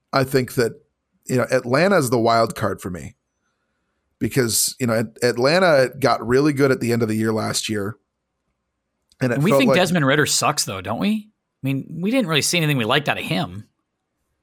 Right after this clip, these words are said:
Speaker 2: Did you? Did you see anything you liked out of him?
Speaker 1: I mean, i-, he's young, so I, I mean, I'd wanna give
Speaker 2: I'm
Speaker 1: him
Speaker 2: not
Speaker 1: a
Speaker 2: saying, I'm
Speaker 1: full
Speaker 2: not
Speaker 1: off-
Speaker 2: saying cut the guy, but, I mean, he's not Kellen Mond. But
Speaker 1: No, I'd,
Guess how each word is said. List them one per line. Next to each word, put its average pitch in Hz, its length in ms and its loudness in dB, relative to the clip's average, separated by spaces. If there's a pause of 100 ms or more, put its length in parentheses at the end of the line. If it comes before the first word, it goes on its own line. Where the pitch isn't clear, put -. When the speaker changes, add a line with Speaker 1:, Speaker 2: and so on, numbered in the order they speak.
(440)
Speaker 2:
Did 123 180 -4
you? 220 440 2
Did 156 120 0
you 151 140 0
see 202 160 -2
anything 247 240 2
you 247 100 2
liked 226 240 0
out 240 120 2
of 185 40 0
him? 208 320 -2 (1900)
Speaker 1:
I 240 80 4
mean, 240 420 0 (1120)
i-, 151 60 -2
he's 147 420 -4
young, 147 480 2 (400)
so - 200 0
I, 135 200 4 (100)
I 135 60 -4
mean, 131 160 0
I'd 120 280 0
wanna 139 200 0
give 123 200 -2
Speaker 2:
I'm - 20 4
Speaker 1:
him - 60 4
Speaker 2:
not 277 120 2
Speaker 1:
a 226 40 -2
Speaker 2:
saying, 254 180 0
I'm 156 60 2
Speaker 1:
full 135 80 4
Speaker 2:
not 214 100 4
Speaker 1:
off- - 40 0
Speaker 2:
saying 151 180 0
cut - 260 0
the 214 80 2
guy, 113 340 0
but, 135 140 -4
I 113 80 -4
mean, 143 60 0
he's 151 100 0
not 208 160 0
Kellen 151 300 0
Mond. 151 480 0 (320)
But 120 180 -2
Speaker 1:
No, 170 160 4
I'd, 156 160 2